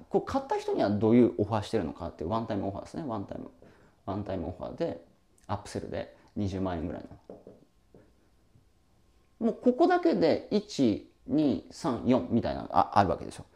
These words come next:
で、なおかつまだ他にもありますからね。他にも、<laughs> ちょいちょい。だから、これをこういうふうに仕組み化すれば、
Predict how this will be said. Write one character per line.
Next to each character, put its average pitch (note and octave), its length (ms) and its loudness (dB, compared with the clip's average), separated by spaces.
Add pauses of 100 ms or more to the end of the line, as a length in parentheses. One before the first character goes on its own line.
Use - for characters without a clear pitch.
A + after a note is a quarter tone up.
(160)
で、 B3 140 4 (100)
な F#4+ 220 6
お F#4+ 60 4
か G#3 120 4
つ G#3+ 100 0
ま A3 140 4
だ G#3 80 -2
他 E3+ 200 0
に F#3+ 80 2
も F#2 80 2
あ - 20 0
り F#2+ 80 0
ま G2+ 80 0
す - 80 -8
か - 120 -8
ら E3 80 -4
ね。 - 60 -12 (1040)
他 - 180 0 (140)
に A#2+ 60 2
も、 - 60 -6 (160)
<laughs> - 140 -20
ち - 80 -2
ょ A2 40 4
い G2 40 0
ち G#2 100 -4
ょ F2+ 40 -2
い。 - 40 -6 (600)
だ C4+ 120 6
か A#3+ 100 4
ら、 A#3 320 0
こ F#4+ 120 4
れ G#4 80 4
を G4 120 6
こ - 280 2
う A#3+ 40 4
い A#3+ 160 4
う - 20 4
ふ B3 140 0
う - 20 0
に F3+ 120 2
仕 - 140 -6
組 G3 180 0
み F#3+ 60 -4
化 F#3+ 120 2
す G3 120 -4
れ G3 120 0
ば、 G#3 260 2